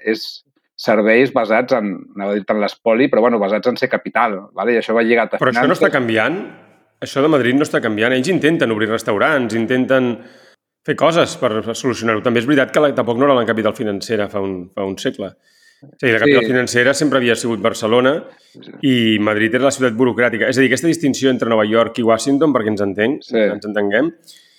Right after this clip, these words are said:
Speaker 2: jo crec que funcionava millor fa un segle que ara. És a dir, fa un segle sí que realment Madrid era Washington i Barcelona Nova York.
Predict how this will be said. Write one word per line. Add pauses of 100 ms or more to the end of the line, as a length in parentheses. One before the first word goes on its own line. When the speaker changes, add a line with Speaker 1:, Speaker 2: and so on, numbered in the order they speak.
(220)
Speaker 2:
jo
crec
que
funcionava
millor
fa
un
segle
que
ara.
És
a
dir,
fa
un
segle
sí
que
realment
Madrid
era
Washington
i
Barcelona
Nova
York.